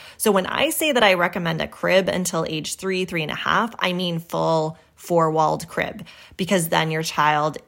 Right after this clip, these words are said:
stays in the crib and isn't tempted to test boundaries and get out and sneak down the hallway and come to your bedroom and see what might happen in the middle of the night if she does that. So this is a tough one. I know the child has already been in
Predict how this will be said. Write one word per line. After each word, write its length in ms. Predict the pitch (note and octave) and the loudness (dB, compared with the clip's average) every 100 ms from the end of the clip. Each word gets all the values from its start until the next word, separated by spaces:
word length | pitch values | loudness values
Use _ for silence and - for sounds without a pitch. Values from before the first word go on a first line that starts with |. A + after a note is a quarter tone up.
| _ | _
stays 480 | - - G3 A3+ A3+ | -6 -2 0 2 2
in 120 | G#3+ | 0
the 100 | G#3+ | 0
crib 540 | G#3+ G#3+ F#3+ F#3+ F3+ | 0 4 6 6 4
and 180 | - F3 | 2 2
isn't 280 | E3+ E3 E3 | 0 -2 -2
tempted 460 | - D#3+ E3 D#3+ | -4 -4 -2 -2
to 380 | - - E3 D#3+ | -2 -2 -2 -2
test 320 | D#3+ E3+ E3+ | -2 -2 0
boundaries 560 | - D3+ D3+ D3+ D3+ - | 0 0 -2 -6 -6 -8
and 140 | C#3 | -8
get 180 | - E3 | 0 2
out 320 | D#3+ D#3 D#3 | 4 4 0
and 140 | D#3+ D#3+ | -2 -6
sneak 200 | - F3 | -6 2
down 200 | F3+ F3 | 4 4
the 80 | F#3+ | 4
hallway 460 | D#3+ D#3+ E3+ - | 4 4 2 -2
and 120 | - | -4
come 160 | - F3 | -6 -4
to 80 | F3+ | -2
your 140 | F#3 | -2
bedroom 560 | E3 E3 E3 D#3+ D#3+ D#3+ | 0 0 -2 -2 -2 -2
and 80 | - | -4
see 160 | E3+ | 0
what 160 | F#3 G3 | 0 4
might 160 | G#3+ | 4
happen 340 | B3 D4+ - E3+ | 6 4 4 0
in 80 | E3+ | 0
the 60 | |
middle 200 | E3 D#3+ | -2 -2
of 120 | D#3+ | -2
the 80 | D#3 | -2
night 240 | E3 E3 - | -2 -2 -4
if 100 | E3 | -6
she 160 | - | -6
does 300 | D#3 - - | -6 -6 -6
that. 320 | - - - - - - - - _ _ _ | -6 -6 -8 -16 -20 -20 -20 -20 _ _ _
So 160 | - A#3+ | 0 6
this 200 | A#3 B3 | 6 6
is 100 | B3 | 0
a 80 | |
tough 260 | A#3+ - C#3+ | 0 -2 -4
one. 180 | D#3 D#3+ | -4 -2
I 120 | F#3 | 0
know 260 | G3 F#3 F#3 | 4 4 4
the 100 | A#3 | 2
child 300 | - A#3+ A3 | 2 2 2
has 120 | G#3+ | 0
already 340 | - E3 E3 E3+ | 2 2 2 0
been 240 | F3 E3+ | -2 -2
in 480 | D#3+ D#3+ D#3 D#3+ | -4 -4 -4 -6